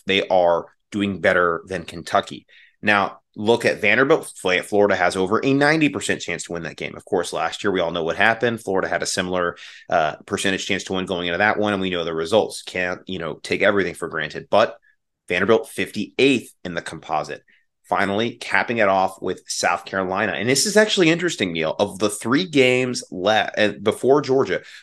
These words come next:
Florida, according to F B I, has the least chance to beat South Carolina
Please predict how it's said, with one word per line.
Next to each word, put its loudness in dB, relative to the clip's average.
Florida, 6
according 0
to -2
F 0
B 2
I, 6
has 0
the -2
least -4
chance -2
to -4
beat -6
South 0
Carolina 2